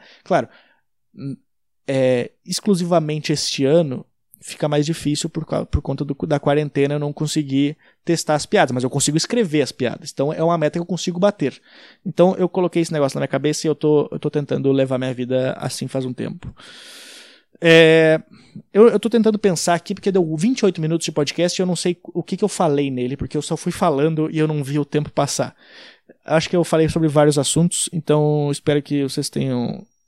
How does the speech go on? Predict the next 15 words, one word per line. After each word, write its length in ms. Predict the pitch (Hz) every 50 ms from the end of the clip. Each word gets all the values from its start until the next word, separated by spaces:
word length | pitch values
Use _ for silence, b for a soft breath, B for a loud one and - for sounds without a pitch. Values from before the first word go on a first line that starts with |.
| _ -
é, 540 | - 156 131 123 120 120 117 117 - - - _ - _ _ _ _ _
se 120 | - -
divertido. 560 | - 156 147 139 - - 220 226 202 - - - B B B B B B B B B B B B B _ _ _ _ _ _ _ _ _ _ _ _ _ -
E 840 | 170 180 180 180 180 180 180 180 175 175 170 170 175 175 160 -
continuem, 560 | - 220 226 - 233 233 240 240 240 214 185 175
continuem 360 | - 208 - - 233 240 233
assi-, 280 | 190 - - - 185 -
assistindo, 480 | 165 160 156 - 147 - - 233 247
continuem 300 | 220 196 165 190 190 190
mandando 500 | 190 185 180 165 160 160 160 156 147 143
e-mails 380 | 135 131 131 139 160 175 156 -
pro 100 | - 139
podcast 480 | 139 127 123 - - 147 147 143 - 143
aqui 120 | 139 127
também. 400 | - 135 147 175 202 220 208 -